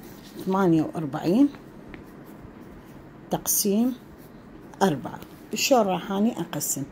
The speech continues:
بالقسمة أول شيء أجي مرتبة مرتبة، أدي الأربعة أشوفها تقبل القسمة على أربعة، نعم تقبل. أربعة بيها كم؟ أربعة بيها واحد، واحد في أربعة أنزلها أربعة، عملية طرح. أربعة ناقص أربعة صفر،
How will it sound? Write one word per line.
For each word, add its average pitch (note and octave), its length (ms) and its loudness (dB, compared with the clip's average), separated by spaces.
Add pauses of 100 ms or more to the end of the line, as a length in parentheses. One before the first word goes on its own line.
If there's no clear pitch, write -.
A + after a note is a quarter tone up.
(640)
بالقسمة A#3 480 0
أول A3+ 200 2
شيء - 240 -2
أجي F#3+ 180 0
مرتبة E3+ 420 0
مرتبة، D#3 560 0 (260)
أدي F#3 200 0
الأربعة F3 600 -2
أشوفها - 380 -6
تقبل - 280 -4
القسمة F3 360 -4
على E3 160 0
أربعة، E3+ 260 0
نعم C#3+ 240 0
تقبل. G#3+ 460 2 (520)
أربعة F#3 360 4
بيها E3 220 -2
كم؟ F3+ 220 -4
أربعة D3+ 420 -4
بيها E3 260 -2
واحد، C#3 540 -2 (340)
واحد F#3 520 2
في - 360 -2
أربعة E3 580 -2 (260)
أنزلها E3 640 -2 (340)
أربعة، D3+ 360 -10 (460)
عملية F3 520 4
طرح. - 360 -6 (720)
أربعة G#3+ 360 6
ناقص G3 400 -2
أربعة D3+ 360 -2
صفر، A3 500 0